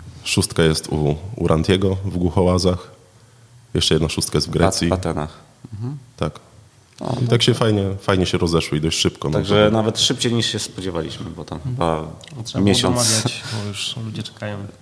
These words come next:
Speaker 2: Tak, tak, ale właśnie w kolejnym tygodniu dopływa kolejny kontener i,
Speaker 1: Mhm.
Speaker 2: e, i będziemy
Speaker 1: Fajnie,
Speaker 2: sobie
Speaker 1: że
Speaker 2: powoli
Speaker 1: klienci nam zaufali w sumie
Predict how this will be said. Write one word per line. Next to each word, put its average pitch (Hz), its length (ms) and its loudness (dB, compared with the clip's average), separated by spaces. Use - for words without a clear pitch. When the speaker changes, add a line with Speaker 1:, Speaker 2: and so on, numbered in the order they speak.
Speaker 2:
Tak, - 220 0
tak, 104 180 -2
ale 107 600 6
właśnie 95 340 0
w - 300 -14
kolejnym 101 420 4
tygodniu 95 420 2
dopływa 90 340 0
kolejny 87 380 0
kontener 82 560 -6
i, 82 60 -6
Speaker 1:
Mhm. 85 220 -6
Speaker 2:
e, 76 340 -2
i - 40 -8
będziemy 82 220 -4
Speaker 1:
Fajnie, 101 160 6
Speaker 2:
sobie 95 100 4
Speaker 1:
że 92 60 2
Speaker 2:
powoli 85 220 2
Speaker 1:
klienci 98 220 2
nam 92 140 2
zaufali 90 420 2
w - 60 -6
sumie 90 420 0